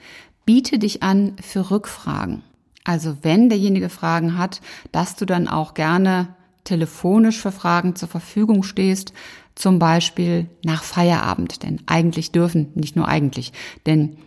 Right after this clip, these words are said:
die Menschen dürfen tagsüber, während sie arbeiten, keine Bewerbungstelefonate mit dir führen. Was aus meiner Erfahrung auch eine große Rolle spielt, aber auch immer wieder ganz gerne vernachlässigt wird, das ist dein eigenes Profil.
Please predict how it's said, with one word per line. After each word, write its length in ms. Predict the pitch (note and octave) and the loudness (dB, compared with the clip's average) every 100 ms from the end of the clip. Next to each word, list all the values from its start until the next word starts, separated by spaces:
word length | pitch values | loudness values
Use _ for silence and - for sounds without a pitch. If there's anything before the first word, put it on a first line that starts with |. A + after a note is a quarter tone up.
| - _ | -20 _
die 60 | C#3+ | 2
Menschen 420 | D3 D#3+ - D3 | 2 2 0 0
dürfen 320 | D#3 D#3+ F3 | 0 0 -2
tagsüber, 600 | - E3 E3+ - F3 F3 | -2 -2 -2 -2 0 0
während 260 | D#3+ D#3+ D#3+ | 2 0 0
sie 140 | - | -2
arbeiten, 520 | D#3 D#3 D#3+ D#3+ D#3 D#3 - - - | -2 0 0 0 -2 -6 -10 -20 -4
keine 300 | D3+ D#3+ F3 | 0 2 2
Bewerbungstelefonate 1080 | F3 E3+ F#3 E3 - - B2+ - - - | 2 2 2 0 -6 -10 -8 -6 -6 -8
mit 160 | - - | -10 -10
dir 80 | - | -12
führen. 340 | - - - - _ _ _ _ _ _ _ _ - | -12 -14 -14 -18 _ _ _ _ _ _ _ _ -2
Was 280 | G3 G3+ - | 0 0 -2
aus 160 | G3 F#3 | 0 2
meiner 320 | F3 A#3 C#4+ | 6 6 4
Erfahrung 680 | G3+ F#3+ F#3+ F#3 F3 F#3 F#3 | 0 0 2 2 2 0 0
auch 260 | F3+ C4 - | 0 0 0
eine 240 | G#3 F3+ | 0 0
große 380 | - D3 D#3+ F3 | -2 -4 -4 -2
Rolle 320 | E3 E3 F#3 | 0 0 -2
spielt, 580 | - - F#3+ A3+ A#3+ - - - - _ | -4 -2 2 2 0 -4 -14 -16 -18 _
aber 240 | E3+ E3 | 0 2
auch 200 | E3 - | 0 2
immer 180 | F#3+ F3+ | 2 2
wieder 160 | E3+ D#3+ | 0 -2
ganz 260 | D3+ C#3+ | -2 -4
gerne 280 | - C#3+ C#3 | 0 2 2
vernachlässigt 920 | B2+ C#3 C3 E3 A#3+ F3+ E3 - - | 0 -2 0 0 0 -2 -2 -6 -8
wird, 300 | E3 E3+ - - - - | -4 -4 -6 -18 -16 -8
das 240 | E3 - | -6 -4
ist 420 | F#3 F3 - - - | -4 -4 -6 -8 -2
dein 260 | D#3 E3 - | 0 0 -2
eigenes 480 | F#3 G#3+ A#3+ E3 - | -2 2 4 2 -2
Profil. 540 | - - - - - | -10 -16 -10 -10 -10